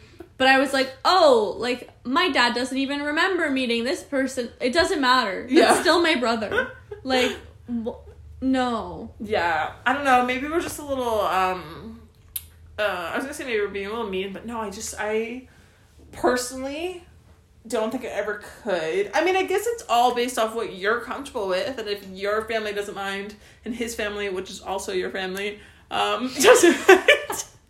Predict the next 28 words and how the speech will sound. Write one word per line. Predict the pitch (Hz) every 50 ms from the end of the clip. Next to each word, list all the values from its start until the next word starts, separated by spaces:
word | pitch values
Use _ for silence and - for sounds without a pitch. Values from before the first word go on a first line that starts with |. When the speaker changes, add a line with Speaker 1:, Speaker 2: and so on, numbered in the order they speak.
| - - -
Speaker 1:
then | 349 311 294 269 247 254 269 381 - - 427 494 508 466 - - - - _ - _ _ _ _ - - - - 466 539 523 466 415 -
Speaker 2:
At | 339 311
least | 339 392 392 415
at | 427 392 370
the | 403 381 294
wedding, | 262 262 254 302 294 254 247
like, | 240 233 247 233
you | 285 - 233 247 233
guys | 254 269 - - - - 311 - -
<laughs> |
will, | - - - - - - - 659 440 -
won't | 302 330 277 302
have | 311 349 339 320
as | 302 311 -
many | 294 285 285 285 277
Speaker 1:
Yeah. | 233 226
Speaker 2:
guests. | 359 - - 330 320 -
Speaker 1:
No | 262 311 339
one | 349 349
has | 392 330 -
to | 427
pick | - 311 294 -
a | 370
side. | - 302 294 311 302 262 226 190 - - - 740 640 - - - -
It's | 392 381
all | 403 381 381 370
your | 359 359 359
side. | - - 269 233 196 185 226 -